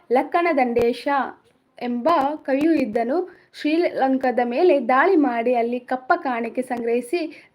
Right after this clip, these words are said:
ದಕ್ಷಿಣಾಧಿಪತಿ ಎಂಬ ಬಿರುದು ಪಡೆದುಕೊಂಡನು. ಹಾಗೆ ಸ್ನೇಹಿತರೆ, ಶ್ರೀಕೃಷ್ಣ ದೇವರಾಯ ಅವರನ್ನು ಏನೆಂದು ಕರೆಯುತ್ತಾರೆ ಅಂದರೆ ಆಂಧ್ರ ಭೋಜ, ಕರ್ನಾಟಕ ರಾಜ ರಮಣ ಮಣಿ, ಪರಿಭೂತ,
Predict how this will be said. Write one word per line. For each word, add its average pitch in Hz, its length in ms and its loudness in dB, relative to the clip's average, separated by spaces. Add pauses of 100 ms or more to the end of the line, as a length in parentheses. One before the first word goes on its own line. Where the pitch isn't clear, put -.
ದಕ್ಷಿಣಾಧಿಪತಿ 262 800 -2
ಎಂಬ 220 320 -2
ಬಿರುದು 285 440 2
ಪಡೆದುಕೊಂಡನು. 226 800 -2 (1080)
ಹಾಗೆ 320 260 0
ಸ್ನೇಹಿತರೆ, 277 540 2
ಶ್ರೀಕೃಷ್ಣ 320 520 -4 (100)
ದೇವರಾಯ 240 440 0
ಅವರನ್ನು 262 760 -2 (440)
ಏನೆಂದು 285 420 0
ಕರೆಯುತ್ತಾರೆ 233 640 -4
ಅಂದರೆ 285 440 -4 (880)
ಆಂಧ್ರ 302 320 0
ಭೋಜ, 233 400 0
ಕರ್ನಾಟಕ 311 680 -4
ರಾಜ 233 360 -2
ರಮಣ 233 340 -4 (420)
ಮಣಿ, 254 400 -2 (600)
ಪರಿಭೂತ, 269 580 0